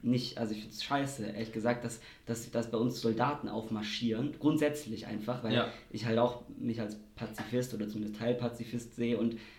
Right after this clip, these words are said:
Speaker 1: dass ich, keine Ahnung, das einfach in mir einen, halt einen Widerstand aus-, äh, auslöst, wenn ich da sehe, wie die Bundeswehr da rummarschiert, keine Ahnung und so.
Speaker 2: Mhm.
Speaker 1: Und, ähm, ja, gleichzeitig ist es aber trotzdem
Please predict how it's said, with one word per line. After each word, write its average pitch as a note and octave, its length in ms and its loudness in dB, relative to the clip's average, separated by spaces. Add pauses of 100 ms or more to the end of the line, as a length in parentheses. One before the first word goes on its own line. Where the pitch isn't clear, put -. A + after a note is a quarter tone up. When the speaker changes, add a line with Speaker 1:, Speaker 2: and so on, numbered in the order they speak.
(120)
Speaker 1:
dass - 160 -6
ich, G#2+ 180 -4
keine A#2 220 0
Ahnung, A#2+ 180 6
das A2 140 -2
einfach A2+ 240 0
in A2+ 100 4
mir A#2+ 160 8
einen, A2 160 4
halt A2 120 0
einen A2+ 100 2
Widerstand A#2+ 420 4
aus-, - 280 -4 (140)
äh, G#2+ 220 -4
auslöst, A#2+ 500 2 (280)
wenn A#2 100 4
ich A#2 80 2
da A#2 140 4
sehe, B2 180 6
wie A2 60 4
die A2 120 4
Bundeswehr B2+ 480 6
da G#2+ 120 2
rummarschiert, A2 1000 2
keine A2+ 240 -2
Ahnung B2 280 0
und A#2+ 60 2
so. C3 220 -2 (120)
Speaker 2:
Mhm. A2 220 0
Speaker 1:
Und, A#2+ 240 4
ähm, A2 440 4
ja, - 320 -2
gleichzeitig A#2+ 560 2
ist A2+ 80 -4
es A2+ 80 -2
aber G#2+ 180 0
trotzdem A2+ 500 -2